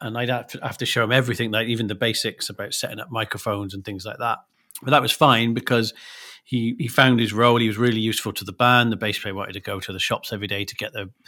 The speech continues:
the food 'cause he was cooking for everybody. There was lots of people flying in. So there was airport trips. There was picking people up from the station,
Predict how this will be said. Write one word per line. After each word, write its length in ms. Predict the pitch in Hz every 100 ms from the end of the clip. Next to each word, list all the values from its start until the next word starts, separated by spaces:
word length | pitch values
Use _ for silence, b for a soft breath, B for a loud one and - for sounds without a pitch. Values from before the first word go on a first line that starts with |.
| B B -
the 80 |
food 320 | 120 120 113 101
'cause 100 | 95
he 60 |
was 120 | 101 -
cooking 320 | 135 127 117
for 100 | 120
everybody. 640 | 110 110 110 110 110 110 b b
There 80 | -
was 120 | 113
lots 260 | 120 113 -
of 80 | 104
people 260 | 113 -
flying 460 | 104 - 113 107 107
in. 260 | 123 120 120
So 160 | -
there 100 | 104
was 120 | 98
airport 500 | 117 123 123 117 113
trips. 400 | - 117 110 -
There 120 | - 101
was 140 | 98
picking 300 | - 117 104
people 320 | 113 98 104
up 120 | -
from 140 | - 98
the 80 | 95
station, 720 | - 113 113 - 110 110 107